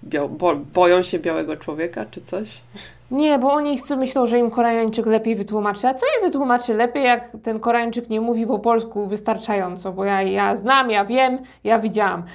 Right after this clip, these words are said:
Speaker 2: Także, y, no tak to jest, nie ma za dużego <laughs> zapotrzebowania.
Speaker 1: No, czyli ogólnie, jeżeli chcielibyście tutaj pracować, y, ucząc, ucząc ko-, y, Koreańczyków polskiego, no to musicie znać koreański.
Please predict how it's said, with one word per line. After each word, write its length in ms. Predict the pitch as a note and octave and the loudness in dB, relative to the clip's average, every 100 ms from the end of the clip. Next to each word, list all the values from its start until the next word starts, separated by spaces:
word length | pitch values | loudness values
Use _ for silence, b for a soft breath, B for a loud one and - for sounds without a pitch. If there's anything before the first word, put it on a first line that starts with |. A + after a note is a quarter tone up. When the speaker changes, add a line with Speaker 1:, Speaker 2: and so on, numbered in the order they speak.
| B | B
Speaker 2:
Także, 480 | - C4 B3+ B3+ G#3 - B - - | 2 2 4 0 0 -4 B -8 -4
y, 100 | A3+ | -2
no 140 | C4 | 0
tak 200 | C#4+ D4+ | 0 2
to 120 | D4+ | 2
jest, 200 | B3 A3+ | 4 4
nie 100 | C#4 | 2
ma 140 | B3+ A#3 | 0 2
za 120 | A3+ | 2
dużego 320 | A3+ A3+ A#3+ G4 | 2 2 4 2
<laughs> 60 | E4+ | 2
zapotrzebowania. 1000 | - D#4 E4 B3+ G#3 G#3+ G#3 A3+ A3 G3+ G#3 | 4 2 4 2 2 2 2 0 -2 -4 -6
Speaker 1:
No, 80 | B3+ | -8
czyli 200 | B3 B3 | -6 0
ogólnie, 460 | E3 A#3 C#4 C#4+ G3 | 2 2 2 2 2
jeżeli 680 | G3 G#3 G3 G3 F#3+ F3 E3+ | 2 2 2 2 2 0 -2
chcielibyście 520 | - F#3+ F3+ G3+ G#3+ | 2 2 2 0 -2
tutaj 260 | F#3+ G3+ | 0 0
pracować, 560 | G3+ F3+ F#3 E3 E3+ - | 0 0 0 0 0 -4
y, 460 | - D3+ C#3 - - - - - | -4 -2 -4 -6 -10 -14 -20 -14
ucząc, 680 | - F#3+ F3+ D#3 E3+ - - - | -8 -4 0 0 0 -4 -12 -8
ucząc 380 | F#3+ G3 D#3+ - | -8 -4 -6 -6
ko-, 200 | - - | -8 -4
y, 360 | D3 C#3+ C#3+ C#3 - - - - | -2 -2 -4 -8 -20 -20 -20 -8
Koreańczyków 640 | D#3+ D3 D#3 - D#3 - | -2 0 -2 -6 -8 -8
polskiego, 460 | C#3+ D3 - C#3 D#3 | -6 -6 -4 -2 -2
no 100 | D#3 | -2
to 120 | D#3+ | -6
musicie 340 | D#3 D3 E3+ | -6 -6 -6
znać 220 | E3+ D3 | -4 -6
koreański. 580 | - D#3+ G#3 G3 - C#3 | -4 0 0 0 -4 -10